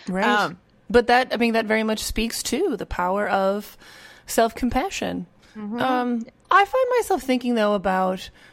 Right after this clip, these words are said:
Speaker 1: our two fandom examples, wondering, was there ever times when you think that they extended self-compassion to themselves?
Speaker 2: <sighs> Well, you would know better than I would about Laura Roslin, but let me, let me speak to Buffy for a moment.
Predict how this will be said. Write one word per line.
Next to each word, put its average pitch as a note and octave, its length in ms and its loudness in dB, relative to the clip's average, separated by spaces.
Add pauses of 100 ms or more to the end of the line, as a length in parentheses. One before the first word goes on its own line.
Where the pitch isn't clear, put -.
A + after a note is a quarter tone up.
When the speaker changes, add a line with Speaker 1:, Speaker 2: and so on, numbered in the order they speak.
(140)
Speaker 1:
our G#3 140 2
two A#3 360 0
fandom F#3+ 460 -2
examples, F3 580 -8 (220)
wondering, B3+ 500 0 (400)
was C4 240 -2
there - 120 0
ever F4 300 0
times C#4+ 500 0
when C4 120 0
you C4 120 -2
think B3 240 -4
that A#3+ 160 -4
they G#3+ 280 0
extended A3 560 -4
self-compassion G#3 800 -4
to A3 180 -2
themselves? - 840 -8 (960)
Speaker 2:
<sighs> - 100 -18 (480)
Well, D#4+ 120 -4
you F4+ 140 4
would F#4+ 120 2
know D4 140 0
better A#3 220 0
than G3+ 140 -4
I F#3+ 120 -2
would F3+ 200 -4
about D#3+ 240 -4
Laura F3 260 -2
Roslin, D3 640 -6 (280)
but F#3 640 0 (160)
let C4 160 -2
me, C4 240 -6
let A4 140 -4
me F4+ 80 -6
speak - 300 -6
to B3 80 0
Buffy - 340 -2
for C#3+ 180 -8
a D3+ 40 -6
moment. A#2+ 460 -8